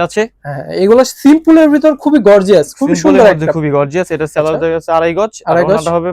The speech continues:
Speaker 1: বড় নামাজি ওড়না।
Speaker 2: নামাজি ওড়না, না?
Speaker 1: জি।
Speaker 2: নামাজি ওড়না, এগুলো তো সাধারণত আপনার লেন্থ কত হবে?
Speaker 1: ফ্রি সাইজ।
Speaker 2: ফ্রি
Speaker 1: জামার
Speaker 2: সাইজ, না?
Speaker 1: বডি হচ্ছে
Speaker 2: লেন্থ
Speaker 1: ফ্রি সাইজ,
Speaker 2: ছয়।
Speaker 1: আর,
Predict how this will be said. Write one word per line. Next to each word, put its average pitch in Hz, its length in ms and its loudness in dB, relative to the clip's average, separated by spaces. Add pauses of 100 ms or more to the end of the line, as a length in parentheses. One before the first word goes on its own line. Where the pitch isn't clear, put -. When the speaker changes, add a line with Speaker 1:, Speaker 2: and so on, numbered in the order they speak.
(100)
Speaker 1:
বড় 160 120 -2 (140)
নামাজি 147 300 -4
ওড়না। 117 200 -12 (180)
Speaker 2:
নামাজি 190 300 0
ওড়না, 139 220 -6
না? 233 60 -4 (120)
Speaker 1:
জি। 127 100 -8 (760)
Speaker 2:
নামাজি 214 340 0
ওড়না, 277 140 2 (100)
এগুলো 254 260 0
তো 262 120 -2
সাধারণত 254 320 -2 (140)
আপনার 247 200 -4 (140)
লেন্থ 254 280 4
কত 269 180 0
হবে? 254 180 6 (1500)
Speaker 1:
ফ্রি 240 120 -4 (100)
সাইজ। 123 160 0 (240)
Speaker 2:
ফ্রি 135 140 -2
Speaker 1:
জামার 214 240 0
Speaker 2:
সাইজ, 175 160 -12
না? 233 60 -4 (160)
Speaker 1:
বডি 180 200 -2
হচ্ছে 190 100 -2
Speaker 2:
লেন্থ 208 220 -2
Speaker 1:
ফ্রি 208 140 -4
সাইজ, 233 160 0
Speaker 2:
ছয়। 208 100 4
Speaker 1:
আর, 180 60 -2